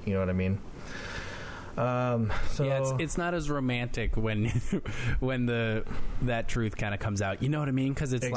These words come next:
Speaker 1: Exactly.
Speaker 2: really, like, that is just how scripts are, are written, and,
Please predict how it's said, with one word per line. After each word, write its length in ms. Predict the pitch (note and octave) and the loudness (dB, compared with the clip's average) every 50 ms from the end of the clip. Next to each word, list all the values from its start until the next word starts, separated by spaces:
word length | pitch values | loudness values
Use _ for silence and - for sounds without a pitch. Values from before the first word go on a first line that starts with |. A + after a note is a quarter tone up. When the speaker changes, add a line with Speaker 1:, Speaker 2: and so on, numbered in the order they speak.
| A#2+ | 0
Speaker 1:
Exactly. 420 | A2+ G#2+ G2+ - G#2+ G2 G2 G2+ G2+ - - - - | 0 -2 -2 0 0 0 0 0 -2 -4 -6 -4 -2
Speaker 2:
really, 380 | C#3+ C#3+ F3 F#3+ G3 G#3+ G3+ E3 | 0 0 2 2 2 2 2 2
like, 240 | C3+ B2 A#2+ B2+ | 2 0 -2 0
that 140 | - C#3 C#3+ | -2 -2 0
is 140 | C#3+ B2 A2+ | 0 -2 -2
just 240 | - - A#2+ - - | -2 -4 -2 0 0
how 240 | - A#2 A2+ A#2 A2+ | -2 0 0 -2 -2
scripts 440 | - - - - A2+ G#2 - - | -2 -4 -4 -4 -4 -2 -2 -2
are, 240 | G#2 G2 F#2+ F#2 F2+ - - - - - | 0 0 0 0 -2 -4 -6 -10 -8 -4
are 120 | G2 G2+ | -2 0
written, 360 | G2 G2+ A2+ B2+ A#2+ A#2 G#2+ G2+ | 0 0 0 0 0 0 2 2
and, 180 | G2 G2 G2 | 2 0 0